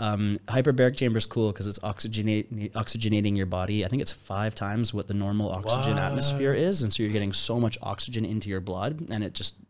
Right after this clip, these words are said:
Speaker 1: it heals concussions. It's making me a smarter human being. <laughs>
Speaker 2: Really?
Speaker 1: Yeah, there's all these cool biohacking things going on there. And that's exciting. The float tanks are super exciting, built by, uh, Crash. He's one of the, the most famous,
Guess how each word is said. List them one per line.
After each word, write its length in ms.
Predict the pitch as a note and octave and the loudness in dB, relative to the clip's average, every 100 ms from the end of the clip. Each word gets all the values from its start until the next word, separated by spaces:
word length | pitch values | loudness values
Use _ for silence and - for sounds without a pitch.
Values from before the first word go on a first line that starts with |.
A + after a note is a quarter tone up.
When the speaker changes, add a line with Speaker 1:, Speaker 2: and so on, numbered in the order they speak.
| - | -8
Speaker 1:
it 220 | A#2+ A#2 | -6 -4
heals 200 | B2+ A#2 | -2 -2
concussions. 640 | - A2+ C3 - C3+ B2+ A#2 | -2 -2 0 0 0 0 0
It's 140 | E2+ | -4
making 260 | A2+ A2 G#2+ | -4 -2 -2
me 80 | |
a 40 | G2 | -2
smarter 280 | B2 A#2 A2+ | -2 -2 0
human 240 | A#2 A2+ | 0 0
being. 340 | A2+ A2 A2+ C#3 | 0 0 2 4
<laughs> 140 | F3 | 6
Speaker 2:
Really? 440 | D3 D#3+ D#3 C#3 | 6 6 6 6
Speaker 1:
Yeah, 140 | B2 G#2+ | 4 4
there's 200 | A2 G#2+ | 2 0
all 120 | A2 | 0
these 160 | A#2+ A2+ | 0 -2
cool 200 | - G#2+ | -4 -4
biohacking 600 | F#2+ A2+ A2+ - C3 C3 | -2 -2 -4 -6 -6 -6
things 240 | - D3 | -4 -4
going 200 | C3+ B2+ | -2 -2
on 140 | B2 C3+ | -2 -4
there. 220 | - G3 - - _ - | -4 -6 -10 -20 _ -4
And 340 | A2 G#2+ G#2+ - _ _ _ _ _ | 0 2 0 -6 _ _ _ _ _
that's 200 | A2+ B2 | -4 -4
exciting. 400 | A2 - G#2 G2 | -2 -2 -2 -2
The 80 | G2 | -2
float 220 | G2 B2 | -2 -2
tanks 300 | - A#2 A2+ | -2 -2 -2
are 140 | - G2+ | -2 0
super 260 | - A2 | -2 -2
exciting, 460 | G2+ - G#2+ G#2+ G#2 | -2 -2 -2 -2 -2
built 220 | A2 A2+ | -2 -4
by, 280 | G#2 G2+ G2 | -4 -4 -4
uh, 180 | G2+ F#2+ | -6 -8
Crash. 460 | - A2+ A2+ - - | -4 -2 -2 -4 -2
He's 240 | A#2+ A2 | -2 0
one 100 | A2 | 0
of 80 | G#2+ | -2
the, 160 | G#2 | -2
the 140 | G2+ A2+ | -4 -4
most 260 | G#2 G2 | -2 -2
famous, 340 | - G#2+ G#2+ | -2 -2 0